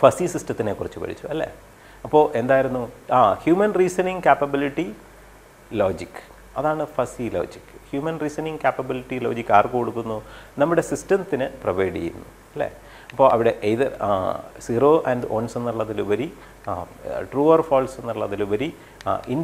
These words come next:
between കുറച്ച് values കൂടെ, ആ, ശരി തെറ്റ് എന്നുള്ളത്, അപ്പോൾ ഏറെക്കുറെ ശരി എന്നുള്ള ഭാഗത്തേക്ക് ചിന്തിക്കുന്ന രൂപത്തിലുള്ള ഫസി സിസ്റ്റംസിനെ കുറിച്ചും പഠിച്ചു. Then, ആ, അഡീഷണൽ ആയിട്ട് computational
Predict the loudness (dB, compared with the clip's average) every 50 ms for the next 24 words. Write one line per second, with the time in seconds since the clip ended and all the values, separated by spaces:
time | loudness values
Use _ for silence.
0 | -2 -2 -2 -2 -4 -4 -4 -4 -4 -6 -6 -6 -6 -6 -6 -6 -6 -4 -2 0
1 | 0 0 -2 -4 -6 -6 -6 -6 -4 -4 -4 -4 -6 -8 -12 -18 -20 -20 -14 -12
2 | -10 -8 -8 -8 -8 -10 -12 -12 -14 -12 -10 -8 -6 -6 -4 -6 -6 -6 -6 -6
3 | -6 -6 -6 -4 -4 -6 -6 -4 -4 -4 -4 -6 -8 -16 -20 -20 -8 -2 2 4
4 | 4 4 2 -2 -2 2 4 6 6 6 6 6 6 6 4 2 -2 -4 -2 -4
5 | -4 -6 -10 -14 -14 -10 -6 -4 -2 0 2 2 2 2 2 -2 -6 -12 -12 -10
6 | -2 0 0 2 2 0 -2 -6 -8 -8 -10 -10 -10 -10 -8 -8 -8 -8 -8 -8
7 | -8 -8 -8 -6 -6 -8 -8 -8 -8 -6 -6 -2 -2 -2 -2 -2 -4 -6 -6 -10
8 | -12 -12 -12 -12 -12 -12 -10 -10 -8 -8 -6 -8 -8 -8 -10 -8 -8 -8 -8 -8
9 | -12 -20 -20 -20 -20 -20 -20 -20 -20 -20 -20 -20 -20 -4 0 2 2 2 0 -2
10 | -6 -2 0 2 2 2 2 2 0 0 -2 -6 -14 -20 -20 -20 -20 -20 -20 -20
11 | -20 -20 -20 -8 -2 0 0 0 0 -2 -4 0 2 2 2 2 0 -2 -2 -4
12 | -4 -4 -4 -4 -2 -4 -4 -4 -6 -6 -6 -6